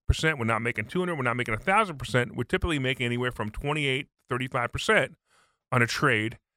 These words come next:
And we wanna have more wins than losses. And when we have more wins than losses, obviously we've made money. And that's what we're trying to teach. That's what we do. So I, I, although the vix is kind of a neat number,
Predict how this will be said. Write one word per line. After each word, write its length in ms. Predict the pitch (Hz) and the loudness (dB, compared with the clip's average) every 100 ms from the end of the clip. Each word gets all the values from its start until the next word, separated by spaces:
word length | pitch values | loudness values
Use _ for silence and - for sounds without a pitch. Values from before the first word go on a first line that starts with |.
| _ - | _ -4
And 260 | 127 123 123 | 0 0 0
we 100 | 120 | -2
wanna 240 | 143 147 | 2 2
have 160 | 127 123 | 2 0
more 260 | 123 131 | 4 2
wins 240 | 127 127 120 | 4 2 2
than 140 | 123 | 4
losses. 440 | 196 202 151 131 120 | 4 4 2 0 2
And 100 | 120 | 2
when 100 | 120 | 2
we 100 | 123 | 4
have 180 | 120 | 2
more 200 | 123 135 | 2 2
wins 180 | 143 135 | 2 0
than 100 | 135 | 2
losses, 320 | 110 113 123 | 2 2 2
obviously 400 | 113 110 120 127 | 0 2 -2 0
we've 220 | 117 113 117 | 0 0 0
made 180 | 113 | 0
money. 280 | 113 110 87 | 2 0 0
And 120 | 95 | -2
that's 220 | 113 139 - | -2 -2 -4
what 160 | 113 | -2
we're 140 | 131 139 | -2 -2
trying 240 | - 110 | -2 -2
to 60 | 107 | -4
teach. 300 | 104 90 - | -6 -8 -4
That's 200 | 117 110 | -4 -2
what 100 | 113 | -2
we 140 | 110 | 0
do. 180 | 98 - - _ _ _ - _ _ - | -2 -8 -16 _ _ _ -20 _ _ 0
So 240 | 147 139 | 2 2
I, 120 | 151 - | -2 -6
I, 80 | - - 120 160 | -10 -12 -18 -8
although 240 | 165 156 185 | -2 0 2
the 120 | 147 | 0
vix 280 | 131 196 170 | 0 -2 -2
is 80 | - | 0
kind 240 | 170 160 | 2 2
of 60 | 131 | 2
a 60 | |
neat 200 | 139 156 | 0 0
number, 460 | 143 190 123 113 | 2 2 2 0